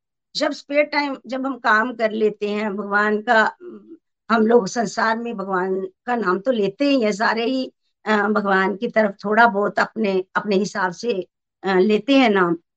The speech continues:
लेकिन कार्य भी होता है तो हम भगवान को हाजिर नाजिर करके करते हैं कि प्रभु देख लीजिए का। लेकिन जब फ्री होते हैं तो क्या होता है? किसी एक फ्रेंड को फोन करते हैं, कभी दूसरे फ्रेंड को फोन करते हैं, तो कौन सी बातें करते हैं? कभी एक की निंदा, चुगली, जीत सब चलता है।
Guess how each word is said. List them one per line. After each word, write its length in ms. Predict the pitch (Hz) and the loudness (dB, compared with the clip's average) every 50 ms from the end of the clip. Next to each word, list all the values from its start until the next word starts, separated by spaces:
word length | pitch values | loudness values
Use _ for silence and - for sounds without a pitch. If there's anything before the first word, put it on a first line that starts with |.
| - | -4
लेकिन 540 | - 240 247 277 294 294 - 349 370 359 370 | 2 4 6 6 4 4 4 6 6 6 6
कार्य 380 | - - - 247 240 226 240 247 | 6 4 4 4 4 4 4 2
भी 120 | 277 294 | 2 2
होता 300 | 277 262 220 214 - 208 | 0 0 -2 -2 -2 -2
है 120 | 214 214 214 | -2 -2 -2
तो 120 | 214 233 | -2 -2
हम 120 | 214 214 | -2 -2
भगवान 640 | 202 202 190 190 185 190 190 190 196 196 202 196 185 | -2 -2 -2 0 0 2 2 2 2 0 0 -2 -2
को 380 | - - 202 196 196 196 185 | -4 -4 -4 -2 -2 -2 -2
हाजिर 380 | 185 185 196 202 208 180 180 185 | -4 -2 -2 -2 0 2 2 0
नाजिर 300 | 190 185 185 180 180 180 | 2 0 0 -2 -2 -2
करके 240 | - 185 175 - 196 | -2 -4 -2 -2 -4
करते 300 | - - 180 175 - - | -4 -2 -2 -2 -2 -2
हैं 80 | 185 170 | -4 -4
कि 60 | 185 | -4
प्रभु 300 | 175 - 175 175 180 208 | -4 -2 -2 -2 -2 0
देख 260 | 180 180 175 165 - | 0 0 0 0 0
लीजिए 320 | 202 190 185 160 170 185 165 | 0 2 2 2 2 2 0
का। 180 | 165 180 165 - _ _ - | 0 -2 -4 -6 _ _ 0
लेकिन 260 | 262 339 359 440 440 | 2 2 2 2 0
जब 240 | 427 440 440 415 403 | 0 2 2 2 0
फ्री 240 | - 302 359 370 403 | -2 -2 0 2 4
होते 220 | 427 392 370 381 | 4 2 2 2
हैं 100 | 381 370 | -2 -2
तो 80 | - 359 | -2 0
क्या 160 | 320 330 302 | 2 4 4
होता 240 | 262 247 - _ - | 4 2 0 _ -18
है? 60 | - - _ _ _ _ _ _ _ - | -20 -20 _ _ _ _ _ _ _ -8
किसी 220 | 269 214 214 240 | -8 -6 -4 -4
एक 140 | 196 190 - _ | -6 -6 -8 _
फ्रेंड 220 | - 226 226 262 247 | -6 -6 -4 -4 -4
को 120 | - 294 | -6 -8
फोन 220 | 233 262 262 247 247 | -6 -6 -6 -6 -6
करते 240 | 247 233 220 - | -6 -8 -8 -8
हैं, 100 | 233 226 | -10 -10
कभी 160 | - 202 170 165 | -8 -6 -6 -6
दूसरे 380 | 165 175 175 190 - - 262 | -6 -8 -8 -6 -4 -2 -2
फ्रेंड 280 | 220 233 240 240 226 226 | 0 0 0 -2 -2 -2
को 100 | - 226 | -6 -8
फोन 220 | 226 240 220 208 | -4 -4 -4 -4
करते 280 | 202 - 208 202 - 233 | -2 -4 -6 -6 -6 -8
हैं, 60 | 233 | -6
तो 100 | - 269 | -6 -8
कौन 260 | - - 254 254 294 | -6 -2 0 0 0
सी 120 | 277 302 262 | 0 0 2
बातें 280 | 233 185 - - 160 | 0 0 0 -2 -6
करते 240 | 160 - - _ - | -8 -10 -14 _ -20
हैं? 80 | - _ _ _ _ _ _ - | -20 _ _ _ _ _ _ -2
कभी 260 | 180 180 185 180 180 | 0 4 6 6 6
एक 120 | 180 165 - | 6 4 2
की 100 | 185 175 | 0 2
निंदा, 380 | 190 180 175 175 185 196 185 | 4 4 4 4 4 4 2
चुगली, 420 | 180 - - 175 - 190 202 190 180 | 2 0 -4 -8 -8 -6 -6 -6 -6
जीत 260 | 180 185 208 208 - | -4 -4 -6 -6 -6
सब 180 | - - 240 | -10 -14 -14
चलता 400 | 247 - - 220 190 170 - 196 | -10 -6 -4 -4 -4 -6 -6 -8
है। 100 | 180 - | -10 -10